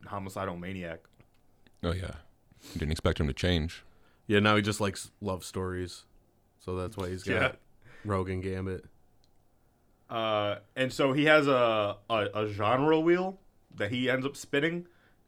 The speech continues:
Speaker 1: t-, and it ends up landing, 'cause he doesn't know where to take the story, 'cause he feels like it's boring, 'cause he's like, "Oh, we've seen this over and over again."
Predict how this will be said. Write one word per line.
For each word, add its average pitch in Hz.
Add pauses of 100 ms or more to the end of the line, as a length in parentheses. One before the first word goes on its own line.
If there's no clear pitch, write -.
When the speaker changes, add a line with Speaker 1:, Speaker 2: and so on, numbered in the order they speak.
(160)
Speaker 1:
t-, - (200)
and 110
it 101
ends 113
up 123
landing, 120
'cause 107
he 120
doesn't 127
know 120
where 113
to 113
take 117
the 110
story, 120
'cause 101
he 98
feels 107
like 107
it's 98
boring, 107
'cause 101
he's 90
like, 92
"Oh, 117
we've 98
seen 120
this 110
over 107
and 101
over 101
again." 87